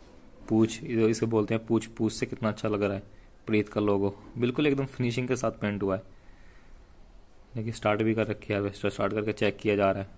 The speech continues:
प्रीत नौ सौ सतासी साइड में से, आगे में से देखिए Light वगैरह सब नया लगा दिया है इसमें। पहले तो पूरा repairing किया है,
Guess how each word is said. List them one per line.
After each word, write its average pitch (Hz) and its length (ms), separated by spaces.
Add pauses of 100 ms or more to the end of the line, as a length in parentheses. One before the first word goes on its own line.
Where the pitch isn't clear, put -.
(3500)
प्रीत 107 280
नौ 107 100
सौ 107 120
सतासी 107 400 (420)
साइड 104 260
में 104 160
से, - 140
आगे 104 300
में 107 120
से 107 120
देखिए 101 340 (760)
Light 107 360
वगैरह 107 340
सब 123 240
नया 110 180
लगा 101 220
दिया 98 160
है 98 60
इसमें। 101 280 (320)
पहले 110 180
तो 123 100
पूरा 117 260
repairing 113 440
किया 117 160
है, 110 120